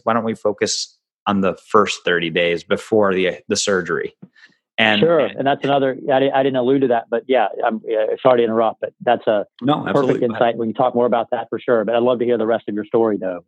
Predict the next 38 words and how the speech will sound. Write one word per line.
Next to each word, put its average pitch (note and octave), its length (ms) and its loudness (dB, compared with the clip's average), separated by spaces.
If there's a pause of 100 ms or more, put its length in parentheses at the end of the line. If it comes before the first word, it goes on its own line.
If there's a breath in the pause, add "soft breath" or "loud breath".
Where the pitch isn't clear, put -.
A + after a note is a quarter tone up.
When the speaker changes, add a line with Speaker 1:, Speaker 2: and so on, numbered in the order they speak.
(100)
Speaker 2:
Uh, F#2+ 240 -2 (440 loud breath)
Speaker 1:
Yeah, A3 200 4
no, G3+ 260 2
no. E3+ 220 0
Bottom D#3+ 340 0
line D#3+ 280 -2
is A#2 140 -2
this: A#2+ 340 2
is G#2 160 -4
like, G#2+ 240 0
is, A2 220 0
is A2 220 0
going C3 300 2
back A#2+ 240 -2
to A#2 100 0
your A#2+ 200 2
point. G2+ 360 -2
I G#2 100 0
just A2+ 200 -4
mentioned A2+ 360 0
that A2 180 0
one G#2 200 0
to G2 60 2
illustrate G#2 800 0
this, G#2+ 260 0
this - 300 -2
interface, A#2 720 0
this G2+ 200 -2
experience A2 960 -2 (420 loud breath)
needs A2 580 2
to A#2+ 120 2
be A2 220 2
examined G2+ 800 0 (180)
deeper. E2+ 540 -2 (480 loud breath)
Uh, F#2 400 2
and, F#2+ 180 -2
Speaker 2:
Right. A2+ 240 0
Speaker 1:
and - 80 -20